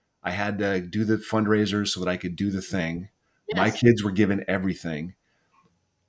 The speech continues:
Speaker 1: I wonder and I worry a great deal that I did not put roadblocks and challenges in front of them so that they didn't have to overcome them, so they didn't have to become better themselves. Do you worry about that? Am I insane?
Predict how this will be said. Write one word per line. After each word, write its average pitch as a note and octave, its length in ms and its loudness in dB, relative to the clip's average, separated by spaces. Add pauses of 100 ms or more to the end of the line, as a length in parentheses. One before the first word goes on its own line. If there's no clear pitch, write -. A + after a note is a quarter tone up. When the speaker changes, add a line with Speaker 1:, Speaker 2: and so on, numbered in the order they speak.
(140)
Speaker 1:
I A2+ 280 6
wonder A2 600 6
and G2 200 -2
I F#2+ 140 0
worry G#2 560 4
a F2 100 -2
great F#2 420 -4
deal F#2+ 400 -2
that F2 120 -4
I E2+ 100 -4 (140)
did G2+ 160 -2
not G#2 380 0
put - 340 -4
roadblocks F#2 640 0
and E2+ 120 -4
challenges F2+ 520 0
in D#2+ 100 -4
front F2+ 200 -2
of E2+ 60 -2
them D2 280 -8 (360)
so - 160 0
that E2 180 2
they G2 180 4
didn't G2 240 4
have F2 280 0
to G2 80 -4
overcome F#2+ 560 2
them, F2 300 0 (180)
so - 160 -4
they F#2+ 100 2
didn't F#2+ 160 2
have F2 200 -2
to F2+ 80 -4
become F2 640 0
better E2+ 520 0
themselves. D2 800 -4 (160)
Do A2+ 120 2
you E3 120 6
worry G3+ 280 2
about G3 240 0
that? G3+ 320 -2 (220)
Am A#2 100 6
I C#3+ 80 4
insane? C3+ 500 0